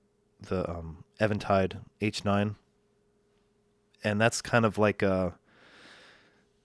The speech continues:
you know, pick a sound, program it type of thing, and they all sound great. And, uh, there's a couple, like,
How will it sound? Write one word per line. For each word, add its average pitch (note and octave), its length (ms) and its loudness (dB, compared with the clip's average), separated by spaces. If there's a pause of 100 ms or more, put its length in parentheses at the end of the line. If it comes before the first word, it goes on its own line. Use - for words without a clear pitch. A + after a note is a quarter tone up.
(180)
you A#2 120 -6
know, G2+ 300 -4 (120)
pick - 160 -2
a A#2+ 60 2
sound, A2 540 2 (460)
program A2+ 400 4
it G#2+ 220 2
type A2 220 -2
of G#2 80 -8
thing, G#2 320 -4 (500)
and G#2+ 160 -4
they A2 60 2
all G#2+ 120 4
sound G2+ 300 -4
great. F2+ 240 -4 (1700)
And, A2 460 4 (680)
uh, G2 340 0
there's A2+ 560 -2 (280)
a - 20 -20
couple, D#3+ 580 0
like, - 360 -4